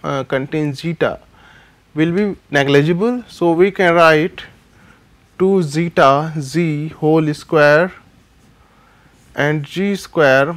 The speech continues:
minus one plus mu z square whole square and then under root. So, now these two terms will be cancelled out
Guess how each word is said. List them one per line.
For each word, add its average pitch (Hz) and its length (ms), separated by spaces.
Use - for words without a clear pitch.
minus 139 800
one 147 360
plus 151 420
mu 151 460
z 160 520
square 147 580
whole 185 380
square - 500
and 151 220
then 208 200
under 139 280
root. 156 360
So, 190 200
now 240 480
these 214 460
two 208 180
terms 180 340
will 170 160
be 165 100
cancelled 156 580
out 147 380